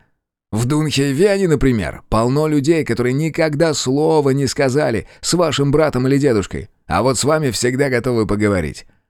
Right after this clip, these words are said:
Даже сам преподобный отец Хилли сказал давеча Кейт: 'Мы можем гордиться тем, что в наших краях живет такой человек, как капитан.'» Просто удивительно, думал Джонни, что нынешнему владельцу Клон Мира,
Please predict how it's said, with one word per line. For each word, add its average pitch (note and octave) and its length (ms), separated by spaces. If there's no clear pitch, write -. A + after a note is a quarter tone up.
Даже D3+ 320
сам F#3+ 240
преподобный D#3+ 560
отец E3 460
Хилли F#3+ 360
сказал C#3 360
давеча A#2+ 400
Кейт: G2+ 360
'Мы D3+ 220
можем D3+ 340
гордиться D3 640
тем, F3+ 380
что B2 220
в A2+ 60
наших A#2+ 360
краях B2 400
живет C#3+ 380
такой D3 320
человек, C#3+ 500
как B2 220
капитан.'» A2+ 640
Просто A#2 300
удивительно, A2 520
думал G#2 360
Джонни, A2 400
что F#2+ 200
нынешнему G2 600
владельцу F#2+ 500
Клон A#2+ 340
Мира, D2 320